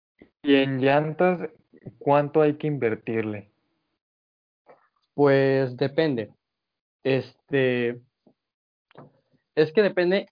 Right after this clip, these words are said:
Speaker 2: cómo tú manejes tu, tu trayectoria en karts. Por ejemplo,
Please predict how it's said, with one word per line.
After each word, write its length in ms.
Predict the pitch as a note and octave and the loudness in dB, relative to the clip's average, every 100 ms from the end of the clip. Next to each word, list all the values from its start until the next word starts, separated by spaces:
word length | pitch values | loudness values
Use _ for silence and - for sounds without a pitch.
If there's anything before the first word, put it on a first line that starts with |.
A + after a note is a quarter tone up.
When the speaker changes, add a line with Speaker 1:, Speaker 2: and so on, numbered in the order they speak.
| - | -4
Speaker 2:
cómo 300 | E3+ E3+ E3+ | -2 0 -2
tú 100 | D#3 | -2
manejes 540 | D3+ D3 C#3 D3+ D3+ | -2 -2 -4 -6 -6
tu, 440 | C#3 A#2+ A2+ A2 - _ | -4 -4 -4 -8 -12 _
tu 120 | - | -8
trayectoria 440 | C3 C3 A#2+ B2+ B2 | -2 -2 0 0 -2
en 80 | A2+ | -2
karts. 340 | C3+ B2+ _ | -2 -2 _
Por 140 | B2+ | -2
ejemplo, 540 | A#2 C3+ C3 B2+ A2 | 0 0 -2 -4 -8